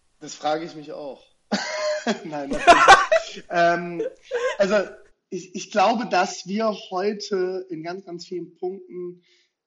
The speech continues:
Speaker 1: ähm, dem, was wir tun, dort sind, weil wir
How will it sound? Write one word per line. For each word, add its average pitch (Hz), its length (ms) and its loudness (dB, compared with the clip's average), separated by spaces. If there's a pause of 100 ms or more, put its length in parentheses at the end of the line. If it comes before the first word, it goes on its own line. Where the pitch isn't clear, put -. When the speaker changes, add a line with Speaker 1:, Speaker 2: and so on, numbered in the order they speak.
Speaker 1:
ähm, 151 400 -8
dem, 160 180 -8
was 160 180 -12
wir 165 120 -14
tun, 170 340 -8
dort 151 320 -12
sind, 160 680 -8 (360)
weil 139 320 -4
wir 139 520 -4